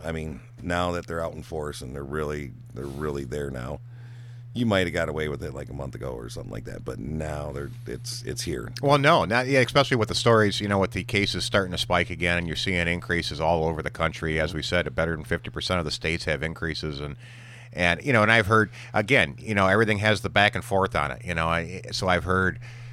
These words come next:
Speaker 2: you know, yeah, the cases are spiking, or it's all bullshit, or it's because there's more testing, or, you know, however you wanna look at it. It, it,
Speaker 1: Well, I'm gonna, I'm gonna spin this, I'm gonna spin this one eighty real quick.
Speaker 2: Do it.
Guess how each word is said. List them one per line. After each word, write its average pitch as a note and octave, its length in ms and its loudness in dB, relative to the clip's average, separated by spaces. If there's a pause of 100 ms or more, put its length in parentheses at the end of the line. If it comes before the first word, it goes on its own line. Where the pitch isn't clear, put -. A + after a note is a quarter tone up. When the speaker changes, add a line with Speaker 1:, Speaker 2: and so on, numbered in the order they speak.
(260)
Speaker 2:
you G#2+ 120 2
know, F#2 100 4
yeah, F#2 220 6
the F2 80 0
cases F#2 340 0
are E2+ 80 0
spiking, F#2+ 480 4
or E2+ 140 2
it's D#2+ 120 -2
all D#2+ 140 2
bullshit, F#2 640 2
or D#2+ 320 4
it's D2 120 -2
because F#2 280 0
there's D#2+ 160 -2
more D#2 160 -2
testing, A2+ 520 2
or, E2+ 140 2
you C#3 120 -4
know, G#2+ 100 2
however C#3+ 300 4
you F#2+ 80 4
wanna D2+ 180 0
look B1+ 200 -4
at C#2 140 -2
it. D#2+ 100 -4
It, C3+ 200 -2
it, - 440 -10
Speaker 1:
Well, C3+ 340 4 (720)
I'm F3 160 4
gonna, D3+ 120 2
I'm C3+ 140 2
gonna B2 140 2
spin G#2+ 320 -2
this, - 480 -6
I'm G#2+ 80 -4
gonna G2 140 -2
spin F#2+ 200 -4
this D#2+ 220 -6
one D#2 160 -4
eighty C#2 200 -6
real B1 180 -8
quick. - 200 -12 (460)
Speaker 2:
Do C#3+ 120 0
it. - 80 0